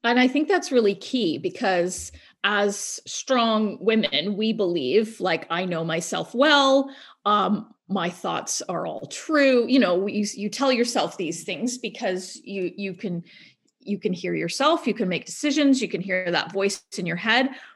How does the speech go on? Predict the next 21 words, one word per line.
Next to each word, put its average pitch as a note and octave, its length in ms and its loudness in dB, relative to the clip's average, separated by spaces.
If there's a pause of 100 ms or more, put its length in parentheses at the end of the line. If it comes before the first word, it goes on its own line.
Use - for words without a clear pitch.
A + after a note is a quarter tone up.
(120)
But - 360 0
that's F#3 280 -2
right. A#3 240 4
Like D#3 220 -2
what F3+ 140 -4
Jen's F3 240 -4
saying F#3+ 280 -2
is F3 280 -2
that D#3 380 0 (100)
your F#3 160 -4
subconscious G3+ 560 -4
has F3 140 -4
already E3 360 -2
decided B2 500 -6 (520)
what F#3+ 180 -4
you're F3+ 100 -2
doing E3 300 -6
for E3+ 240 -6
you C4 300 2
before F#3+ 400 -2
you F3+ 320 -2